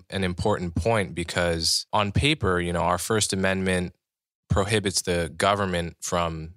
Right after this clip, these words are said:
infringing on my speech or on the freedom of the press. But in every other institution, what really governs the day-to-day goings-on and, and our interactions are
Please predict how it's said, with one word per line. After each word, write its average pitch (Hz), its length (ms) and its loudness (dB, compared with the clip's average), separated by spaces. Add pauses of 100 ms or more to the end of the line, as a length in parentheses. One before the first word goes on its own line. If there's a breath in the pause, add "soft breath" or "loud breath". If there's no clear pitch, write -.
infringing 87 720 -2
on 80 260 -2
my 85 200 0
speech 85 600 -2
or 78 380 -4
on 78 140 -6
the 80 60 -8
freedom 85 300 -4
of 80 40 -6
the 78 80 -6
press. - 600 0 (380)
But 95 500 0
in 107 200 -2
every 131 340 0
other 101 580 2
institution, 82 1040 -2 (300)
what 104 320 -2
really 117 400 0
governs 90 1000 0 (100)
the 92 100 -2
day-to-day 92 800 0 (260)
goings-on 92 760 0
and, 80 200 -4
and 76 140 -8
our 80 300 -2
interactions 90 720 -2 (160)
are 85 540 0